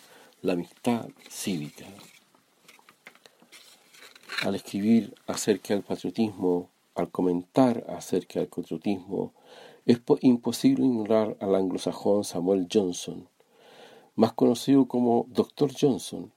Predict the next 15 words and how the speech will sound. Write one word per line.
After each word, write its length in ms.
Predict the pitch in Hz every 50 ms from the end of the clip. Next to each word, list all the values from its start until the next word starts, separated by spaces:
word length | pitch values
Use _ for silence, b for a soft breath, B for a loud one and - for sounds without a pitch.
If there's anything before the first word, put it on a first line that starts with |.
| _ -
quien 220 | - 101 98 -
en 200 | - 107 95 95
mil 320 | 113 135 151 156 156 - - -
setecientos 880 | - - - - 82 - - 107 101 104 104 _ - 101 98 - - -
setenta 520 | - - - - - 131 127 127 - -
y 60 | 98 87
cuatro 580 | - - 98 98 - - 90 85 - - - _
compuso 560 | - - 107 101 - - - 156 151 - 143 -
para 140 | - 98
los 140 | 98 92 -
votantes 600 | - 92 90 - 110 107 107 107 - - 110 104 - B B B B B B B
de 180 | - 87 95 101
un 160 | 98 98 95
proceso 480 | - - - - - - - - - 85
electoral 640 | 80 - - _ - 78 95 113 131 151 175 156